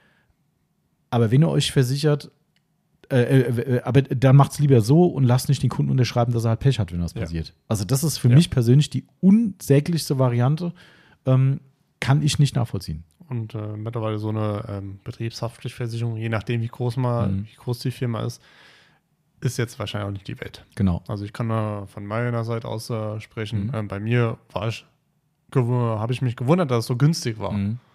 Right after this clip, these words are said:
Speaker 2: Ähm.
Speaker 1: Ja, also, ne, das ist ja, ich meine, das wird ja nach verschiedenen Werten. Bei uns wird auch jedes Jahr
Speaker 2: Mhm.
Speaker 1: geguckt, wie viel ist in der Aufbereitung gelaufen, das wird dann nochmal angepasst und so weiter, ne? Alles ganz normal, ne? Ähm, aber nichtsdestotrotz, wir haben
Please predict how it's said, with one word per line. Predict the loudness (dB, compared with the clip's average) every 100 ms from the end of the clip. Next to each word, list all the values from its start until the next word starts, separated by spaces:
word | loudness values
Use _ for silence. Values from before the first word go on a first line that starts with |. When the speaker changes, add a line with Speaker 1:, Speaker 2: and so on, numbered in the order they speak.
| _ _ _ _
Speaker 2:
Ähm. | -10 -10 -12 -18 _ _ _ _ _ _
Speaker 1:
Ja, | -6 -6 -8 _ _ _
also, | -6 -6 -12 _ _ -4
ne, | -4 -4
das | -8 -6
ist | -4
ja, | -4 -4
ich | -4 -2
meine, | -2
das | -2
wird | -2
ja |
nach | 0 -2
verschiedenen | -6 -6 -2
Werten. | 0 0
Bei |
uns | -2 -2
wird | -6
auch | -2
jedes | -2 -2 -2
Jahr | -2
Speaker 2:
Mhm. |
Speaker 1:
geguckt, | -2 -4 -4 -4
wie | -8
viel | -8 -10
ist | -6 -2
in |
der | 0
Aufbereitung | 0 -2 -4 -4
gelaufen, | -6 -2 -2 -2
das | -6
wird | -4
dann | -4
nochmal | -2 -2
angepasst | -2 -2 -2 -4 -4 -20 -20 -20 _
und | -8
so | -6 -4
weiter, | -4 -2
ne? | -4 -4 -6
Alles | -8 -8 -6
ganz | -6 -4
normal, | -4 0 -2 -4 _ _ _ _
ne? | -4 -2 -4 -6
Ähm, | -2 -2 -4 _ _
aber | -4 0
nichtsdestotrotz, | -2 -2 -4 -4 -4 -4 0
wir | 0
haben | 2 0